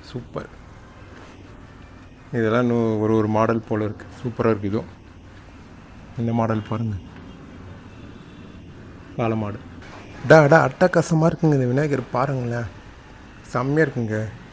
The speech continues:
பெரிய விநாயகர் யானை தலைமையில தாங்க நின்னுட்டு இருக்காரு, ஸ்டைலா கையில வாள் வச்சுட்டு. அந்த தும்பிக்கை பாருங்க, ஒரு கையில அப்படியே பிடிக்கிற மாதிரி செம்மையா இருக்கு இந்த விநாயகர். So, எல்லா மாடலுமே பார்த்தீங்கன்னா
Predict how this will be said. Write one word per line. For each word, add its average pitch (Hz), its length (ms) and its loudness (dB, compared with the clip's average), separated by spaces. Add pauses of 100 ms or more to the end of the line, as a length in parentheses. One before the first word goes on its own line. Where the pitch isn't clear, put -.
(200)
பெரிய 151 240 4 (100)
விநாயகர் 113 420 2 (760)
யானை 160 260 6 (120)
தலைமையில 127 440 2
தாங்க 123 240 2
நின்னுட்டு 120 300 0
இருக்காரு, 110 280 -2 (140)
ஸ்டைலா 123 440 2 (240)
கையில 143 320 4
வாள் 135 220 0
வச்சுட்டு. 120 320 -4 (540)
அந்த 117 120 2 (120)
தும்பிக்கை 147 420 4
பாருங்க, 107 240 0 (480)
ஒரு 117 160 6
கையில 135 260 4
அப்படியே 123 260 2 (260)
பிடிக்கிற 135 400 2
மாதிரி 113 140 -2 (240)
செம்மையா 143 420 -2
இருக்கு 120 220 -6
இந்த 104 120 -4
விநாயகர். 110 320 -4 (640)
So, 143 80 4 (140)
எல்லா 147 240 4
மாடலுமே 139 380 6
பார்த்தீங்கன்னா 117 360 4